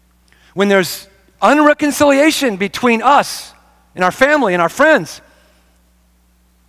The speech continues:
Jesus built this into the prayer for a reason.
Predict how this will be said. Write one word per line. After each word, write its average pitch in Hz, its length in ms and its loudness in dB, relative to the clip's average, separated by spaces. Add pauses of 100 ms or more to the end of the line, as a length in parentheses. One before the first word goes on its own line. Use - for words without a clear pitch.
(1500)
Jesus 196 300 -8
built 190 180 -4
this 185 140 -10
into 160 100 -6
the 143 60 -6
prayer 196 240 -6
for 143 140 -12
a 131 40 -12
reason. 127 480 -14